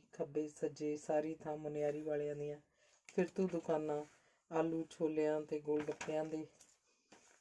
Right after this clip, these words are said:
ਛਾਬਿਆਂ ਤੇ ਮੰਗਤਿਆਂ ਨੇ ਰੋਕੀ ਹੋਈ ਸੀ। ਸੌੜੀ ਗਲੀ 'ਚ ਦੁਕਾਨਾਂ, ਛਾਬਿਆਂ ਅੱਗੇ ਬੈਠੇ ਗਾਹਕਾਂ ਦੀ ਭੀੜ, ਰੱਬ ਦਏ ਤੇ ਬੰਦਾ ਸਹੇ।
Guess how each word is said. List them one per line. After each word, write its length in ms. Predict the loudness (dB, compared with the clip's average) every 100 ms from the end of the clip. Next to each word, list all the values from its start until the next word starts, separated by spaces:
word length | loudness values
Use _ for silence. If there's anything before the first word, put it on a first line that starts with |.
| -14
ਛਾਬਿਆਂ 560 | 0 2 4 2 2 0
ਤੇ 220 | 0 -4 -4 -2
ਮੰਗਤਿਆਂ 500 | 0 0 0 0 0
ਨੇ 120 | 0
ਰੋਕੀ 360 | 0 -2 -4 -2
ਹੋਈ 320 | -2 -2 -10 _
ਸੀ। 320 | -10 -8 -8 -10
ਸੌੜੀ 520 | -10 -2 0 2 0
ਗਲੀ 320 | 0 0 0
'ਚ 120 | -8
ਦੁਕਾਨਾਂ, 540 | -4 -2 -2 -4 -4 -10 _ _ _ _ _ -4
ਛਾਬਿਆਂ 460 | 4 4 6 6
ਅੱਗੇ 180 | 4 2
ਬੈਠੇ 340 | 0 0 0 2
ਗਾਹਕਾਂ 380 | 2 2 -2
ਦੀ 120 | -2 -6
ਭੀੜ, 360 | -4 -2 0
ਰੱਬ 340 | 0 0 -2 -2
ਦਏ 320 | 2 4 2
ਤੇ 160 | -2
ਬੰਦਾ 360 | -4 -2 0 -2
ਸਹੇ। 320 | -2 -4 -6